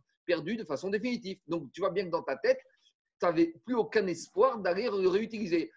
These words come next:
Ah, maintenant, les, les éboueurs sont pas passés, t'as pas mis, euh, dans, t'as pas mis dans le camion poubelle, ça change rien.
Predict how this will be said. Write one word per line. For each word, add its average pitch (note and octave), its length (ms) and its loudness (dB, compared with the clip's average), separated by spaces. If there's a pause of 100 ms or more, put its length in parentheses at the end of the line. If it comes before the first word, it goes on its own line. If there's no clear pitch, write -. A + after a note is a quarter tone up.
(140)
Ah, A3 320 2
maintenant, A3 240 0
les, G3+ 140 4
les F3 240 0
éboueurs G3 320 4
sont E3+ 120 -8
pas F3 120 6
passés, E3+ 420 2
t'as D#3 80 0
pas D#3+ 160 -2
mis, D#3+ 220 -2
euh, D3 240 2
dans, D3 240 2
t'as D3 120 -2
pas D#3 120 -2
mis D#3+ 80 -6
dans C#3+ 100 -4
le A2+ 40 -8
camion C3+ 260 -6
poubelle, A3 260 -2
ça G3 140 -8
change B3 200 2
rien. F3+ 200 0